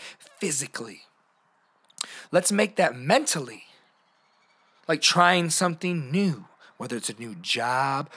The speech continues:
or you're venturing out on a new business, right? It's scary. It's hard.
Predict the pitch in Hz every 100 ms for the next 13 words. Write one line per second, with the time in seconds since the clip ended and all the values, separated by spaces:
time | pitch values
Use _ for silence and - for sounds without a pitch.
0 | - - 127 117 110 98 - - 127 135
1 | 120 - 120 131 127 113 113 104 _ 131
2 | 123 127 139 147 - - - - - 127
3 | 135 143 - 143 147 - - - - 160
4 | - 101 - - - - - 69 64 -